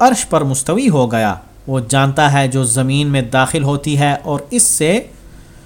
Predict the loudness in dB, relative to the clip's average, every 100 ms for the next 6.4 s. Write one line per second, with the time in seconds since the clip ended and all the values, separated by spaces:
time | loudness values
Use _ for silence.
0 | -20 -20 -20 -20 -8 0 2 0 -6 -20
1 | -20 -20 -20 -20 -20 -20 -20 -10 -4 -4
2 | 0 -2 0 -4 -2 -2 -4 -10 -20 -20
3 | -12 -6 -6 0 0 0 -2 -2 -4 -4
4 | -2 -2 -2 -2 -2 0 -2 -4 -2 -4
5 | -2 -2 0 -2 -6 -4 -4 -2 0 0
6 | -2 -2 -2 -2